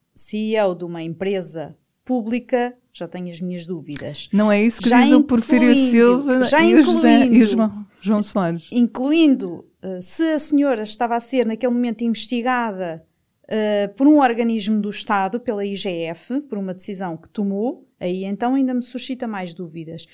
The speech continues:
Speaker 1: E aqui isso, ehm, ser normal ou ter-se realizado, ehm, só mostra que o P S não percebe muito bem onde é que,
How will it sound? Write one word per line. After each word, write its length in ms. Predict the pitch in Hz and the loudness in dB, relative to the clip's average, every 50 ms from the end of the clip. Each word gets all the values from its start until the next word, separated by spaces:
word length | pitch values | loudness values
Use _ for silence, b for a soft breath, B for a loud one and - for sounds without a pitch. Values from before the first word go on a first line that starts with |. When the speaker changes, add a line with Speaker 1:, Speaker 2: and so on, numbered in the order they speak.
| b b b b b b | b b b b b b
Speaker 1:
E 100 | b 220 | b -4
aqui 360 | 247 240 247 269 247 240 226 247 226 269 320 | -4 -4 -4 -4 -4 -4 -4 -2 0 0 2
isso, 380 | 330 330 - - 330 320 339 b b b b b b b b b _ _ - | 0 0 -4 -8 -10 -12 -12 b b b b b b b b b _ _ -2
ehm, 560 | - 233 240 240 226 226 220 220 208 202 202 | 2 2 4 4 2 0 -2 -4 -6 -8 -10
ser 300 | 190 - - 262 233 202 | -6 0 2 2 4 4
normal 600 | 220 226 226 220 208 202 196 185 175 180 185 208 | 2 0 0 0 0 -2 -2 -2 -2 -2 -4 -4
ou 460 | 233 196 185 185 185 180 170 - - _ _ _ _ _ _ | -4 -6 -6 -6 -6 -6 -8 -12 -16 _ _ _ _ _ _
ter-se 300 | - 226 214 202 214 - | -2 -2 -2 -2 -4 -8
realizado, 840 | - 220 202 196 190 196 190 165 196 185 175 170 170 165 185 220 247 247 b b b b b b | -6 -6 -4 -4 -4 -6 -6 -4 -4 -4 -4 -4 -6 -6 -6 -8 -8 -8 b b b b b b
ehm, 480 | 214 226 240 240 240 233 226 220 - - - _ _ _ _ _ - 240 | 0 0 2 2 0 -2 -4 -6 -10 -14 -18 _ _ _ _ _ -12 -8
só 240 | - - 294 277 | -2 0 2 2
mostra 420 | 254 254 262 285 285 - - 320 320 | 4 2 0 0 -2 -4 -6 -8 -8
que 500 | 330 - - 330 339 330 330 330 311 - | -6 -6 -4 -2 0 0 0 -2 -4 -8
o 120 | - 262 262 | -8 -8 -4
P 140 | 262 269 | -2 0
S 240 | 262 277 294 285 - | 0 0 0 0 2
não 140 | 302 302 294 | 2 2 2
percebe 400 | 285 - - - 294 254 247 226 | 0 -2 -2 0 0 2 2 2
muito 300 | 254 262 269 262 262 262 | 2 4 4 4 2 0
bem 260 | 240 240 233 247 277 | -2 -2 -2 -2 -2
onde 200 | 285 277 269 262 | -2 -2 0 -2
é 80 | 254 247 | -2 -4
que, 360 | 254 - - 262 240 233 - | -6 -6 -4 -4 -4 -4 -6